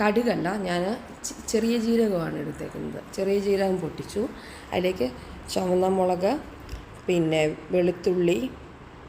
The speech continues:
ഉ-, സവോള, ഇതെല്ലാം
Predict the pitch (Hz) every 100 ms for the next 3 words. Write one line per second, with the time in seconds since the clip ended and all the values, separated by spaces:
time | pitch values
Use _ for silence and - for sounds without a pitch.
0 | - - - - - 190 190 180 175 180
1 | 160 151 165 156 151 190 247 - - -
2 | - - - - - - - - - -
3 | 180 165 156 151 214 254 - -